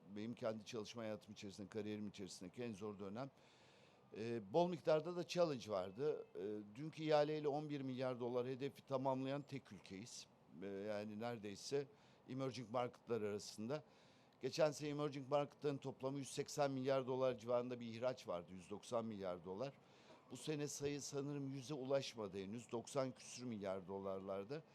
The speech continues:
Ve Türkiye en fazla ihraç yapan, neredeyse en fazla ihraç yapan ve en fazla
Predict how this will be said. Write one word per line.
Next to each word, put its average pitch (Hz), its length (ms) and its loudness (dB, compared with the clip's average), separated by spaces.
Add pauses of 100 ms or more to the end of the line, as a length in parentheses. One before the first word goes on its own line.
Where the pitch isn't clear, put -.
(520)
Ve 131 100 -2
Türkiye 170 480 -4
en 156 100 0
fazla 127 360 4
ihraç 131 440 4
yapan, 110 400 2
neredeyse 98 480 0
en 123 120 -2
fazla 113 300 -2
ihraç 117 380 -2
yapan 147 440 2
ve 117 140 -2 (120)
en 196 300 0
fazla 139 640 6